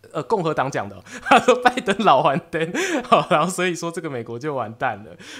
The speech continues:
对，可是事实上就会发现说，哎，那个当然一定有不满意的地方，可是他们国家毕竟还是运作过来的。对，那台湾，当然台湾跟美国的民主时间其实有差，所以会不会，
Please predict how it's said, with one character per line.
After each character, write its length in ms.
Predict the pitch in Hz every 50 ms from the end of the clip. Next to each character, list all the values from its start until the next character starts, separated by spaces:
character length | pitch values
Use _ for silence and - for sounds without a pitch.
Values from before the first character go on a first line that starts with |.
| 233 - -
对， 160 | 165 151 151
可 120 | 147 196
是 200 | 233 277 247 - -
事 160 | - - 302 269
实 160 | 226 185 175
上 240 | - 226 208 175 160
就 60 | 170
会 80 | 180
发 180 | 175 - 160 160
现 160 | 165 185 175 160
说， 240 | 151 160 160 170 - -
哎， 160 | 254 294 302
那 80 | 339 311
个 380 | - - 226 202 196 185 170 - _ _ _ _ _ _ _ _ _ - - - _ _ _
当 180 | - 220 226 233
然 180 | 208 156 147 147 135
一 60 | 135
定 160 | 143 - 202
有 120 | 160 120 101
不 120 | - 165
满 180 | 147 113 104 123
意 40 |
的 100 | 120 113
地 100 | - 127
方， 160 | 113 120 113 110
可 80 | 110
是 120 | 110 139 165
他 100 | 160 170
们 120 | 151 127
国 160 | - 117 110 110
家 180 | - 120 120
毕 100 | 117 127 117
竟 140 | 123 127
还 140 | 104 104 98
是 200 | 104 - 117 110 107
运 140 | - 123 110
作 200 | 104 - 110 95
过 220 | 95 - 110 90 82
来 160 | - - - -
的。 80 | _ - - _ - - - _ _ _ _
对， 220 | - 175 175 - -
那 120 | 185 214 220 - _ _ _ -
台 180 | - 180 170 196
湾， 160 | 220 233 233
当 140 | 220 233 220
然 120 | 165 139
台 120 | 131 123
湾 120 | 139 160 165
跟 140 | 160 175 175
美 160 | 165 123 92
国 240 | - - 92 95 95
的 140 | 107 101
民 180 | 98 104 104 123
主 220 | 147 - 113 101
时 260 | - - - - 98 123
间 320 | 120 - - 151 151 156
其 140 | 147 - 113
实 260 | - - 110 107 104
有 220 | 101 101 90 87
差， 440 | 101 - - - 120 110 107 107 107 - - - - - _
所 240 | - - 151 160 185
以 100 | 196 165
会 220 | 131 - - 254
不 160 | - - - -
会， 560 | - 185 180 165 156 143 139 131 127 127